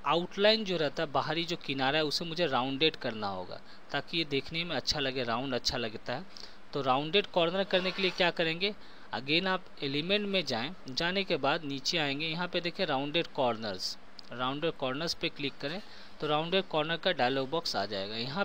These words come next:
पे आप देखिए अलग-अलग corner दिया हुआ, जो आपको suitable लगे, जो अच्छा लगे। मैंने ये तीसरा वाला लिया, click किया, उसके बाद ओके करूँगा तो एक corner round हो गया। मैं आपको दिखाता हूँ zoom करके तो आपको पता चलेगा। यहाँ पे normal सा मैंने,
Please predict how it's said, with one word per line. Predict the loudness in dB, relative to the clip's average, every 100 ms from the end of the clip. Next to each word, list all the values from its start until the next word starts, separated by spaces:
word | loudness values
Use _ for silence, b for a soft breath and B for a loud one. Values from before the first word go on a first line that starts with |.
| 0
पे | 0 -2 -4 -4
आप | -2
देखिए | -4 -2
अलग-अलग | 0 2 2 0 0
corner | 0 0 0 -4
दिया | -2 0
हुआ, | 0 -2
जो | -4 0
आपको | 0 0 -2
suitable | -2 -2 -2 0
लगे, | 0 0 -2
जो | 0 0
अच्छा | 2 0
लगे। | -2 -4 -4
मैंने | -4 -4 -2
ये | -2 -2 -2
तीसरा | -2 0 0
वाला | 0 0
लिया, | 0 -2 -2 -4 -4
click | -4 -4
किया, | -4 -4
उसके | -4 -4
बाद | 0
ओके | 0 0 -2
करूँगा | -2 -4 -4 -6 -8 B B B
तो | -2
एक | 2
corner | 2 4 2
round | 4 2 2
हो | -4 -6
गया। | -6 -6
मैं | -2
आपको | 0 0
दिखाता | -2 -2 -2 0
हूँ | 0
zoom | 0 0 0
करके | -4 -4 -4
तो | -2 -2
आपको | -2 -4
पता | -2 -2
चलेगा। | 0 -2 -4 -6 -8 -12 B B B B
यहाँ | -4
पे | -2 -2
normal | 0 -2 -2
सा | -2 -2
मैंने, | -2 -4